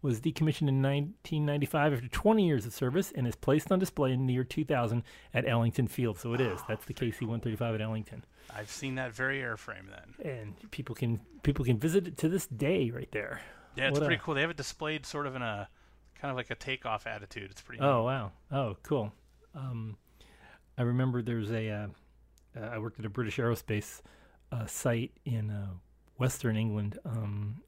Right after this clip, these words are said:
Speaker 1: I wanna say Am-, Amesbury, but I'm not sure if it's the right one. But they, that's where they made the, um, the Electric Lightnings, which were the high-speed interceptors, and, uh,
Speaker 2: Oh,
Speaker 1: they were
Speaker 2: yeah.
Speaker 1: the, they were the gate guards, uh, at, at this one site, and they're pointed at about a,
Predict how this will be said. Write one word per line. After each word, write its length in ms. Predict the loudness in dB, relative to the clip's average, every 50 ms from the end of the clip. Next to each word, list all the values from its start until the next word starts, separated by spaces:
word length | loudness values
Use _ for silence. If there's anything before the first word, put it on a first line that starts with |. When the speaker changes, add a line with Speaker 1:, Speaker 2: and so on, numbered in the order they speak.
| -8 -6
Speaker 1:
I 60 | -4
wanna 140 | -4 -4 -4
say 200 | -4 -8 -10 -8
Am-, 340 | -6 -4 -2 0 0 -2 -2 -2 -2
Amesbury, 440 | 0 0 0 0 -2 -4 -6 -6 -4
but 120 | -4 -4
I'm 80 | -2 -2
not 160 | -4 -4 -6
sure 380 | -6 -8 -4 -2 -2 -2 -2
if 120 | -2 -4 -8
it's 140 | -10 -8 -4
the 60 | -2
right 140 | -2 -2 0
one. 180 | 0 0 0 -2 -6 -14 -16 -18 -20 -8 _
But 120 | -6 -2 2
they, 220 | 4 4 4 4
that's 240 | 2 0 0 6 6
where 80 | 6
they 80 | 8 8
made 240 | 8 8 6 6 4
the, 240 | 2 2 2 2 0
um, 220 | -2 -4 -6 -8 -12 -14 _ _ -20 -20 -14 -8
the 120 | -4 -2
Electric 520 | 0 2 4 6 4 4 4 0 0 2 2
Lightnings, 600 | 2 4 2 4 4 4 4 6 4 4 2 0 -2
which 180 | -4 -2 -2 -2
were 60 | -2
the 100 | -2 -2
high-speed 560 | -2 0 0 -2 -2 -4 -4 -2 0 2 2
interceptors, 800 | 2 2 2 0 0 0 -2 -2 0 2 2 2 2 0 -2 -8 -20 -20 -20 -20 -20 -20 -20 -20 _ _ _ 0
and, 380 | 2 4 4 4 4 4 4
uh, 200 | 4 2 2 2
Speaker 2:
Oh, 40 | 0
Speaker 1:
they 120 | 2 2 4
were 140 | 4 4 4
Speaker 2:
yeah. 60 | 2
Speaker 1:
the, 240 | 2 0 -2 -2 -4 -8 -14 -20 _ _
they 100 | 0 2
were 100 | 2 2
the 100 | 2 0 2
gate 280 | 4 4 4 4 2
guards, 560 | 4 4 6 6 6 4 2 0 -4 -8 -12 -16 -12 -8
uh, 40 | -6
at, 380 | -4 -4 -4 -4 -4 -6 -6 -8 -12 -10 -6
at 180 | -4 -4 -4
this 200 | -4 -6 -4 -2
one 220 | 0 2 2 0 -2
site, 400 | -2 -2 -2 0 0 -2 -2 -2
and 160 | -2 0 2
they're 160 | 2 2 0 0
pointed 640 | -2 -8 -6 -2 2 4 4 4 4 2 0 0 0
at 140 | -2 -2 -2
about 340 | -2 -2 0 0 0 0
a, 220 | -2 -4 -4 -6